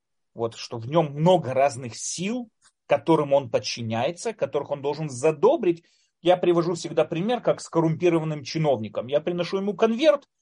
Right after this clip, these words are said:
чтобы с деньгами, для того, чтобы он продвинул мои интересы. Не потому, что я его люблю, я его ненавижу, но я понимаю, что иначе я не справиться не могу.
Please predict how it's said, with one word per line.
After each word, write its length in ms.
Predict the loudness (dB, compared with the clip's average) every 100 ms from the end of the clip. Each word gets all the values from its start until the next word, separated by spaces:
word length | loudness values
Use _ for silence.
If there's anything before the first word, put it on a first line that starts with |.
| _ _ _
чтобы 380 | -14 -2 0 0
с 80 | -2
деньгами, 480 | -2 2 4 2 0
для 120 | -4
того, 160 | -2 -4
чтобы 220 | -2 -2
он 100 | -2
продвинул 480 | -2 -2 -2 -2 -2
мои 220 | -2 -4
интересы. 560 | -8 -8 -6 -8 -10 -18 _ 0
Не 100 | 0
потому, 180 | 2
что 120 | 0 2
я 200 | 6 6
его 200 | 4 2
люблю, 580 | 0 2 4 2 0 -12 _ _ _
я 100 | -6
его 160 | -2 0
ненавижу, 720 | 2 2 4 2 0 -8 _ _ _ _ _
но 240 | 2 4
я 160 | 6 6
понимаю, 400 | 4 0 -2 -6
что 180 | -6 -6
иначе 340 | -2 -2 -4
я 40 | -6
не 140 | -6
справиться 580 | -4 2 4 2 -4 -6
не 220 | -2 -2
могу. 520 | 0 -2 -2 -4 -6